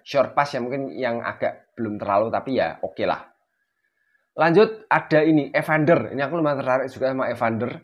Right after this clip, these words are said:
Ini dia, kayak gini. Pemain di Portland Timber ya,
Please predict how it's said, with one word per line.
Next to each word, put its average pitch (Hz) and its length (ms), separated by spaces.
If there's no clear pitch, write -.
Ini 110 160
dia, 107 240
kayak 107 160
gini. 107 240
Pemain 107 320
di 104 480
Portland 127 560
Timber 123 400
ya, 85 240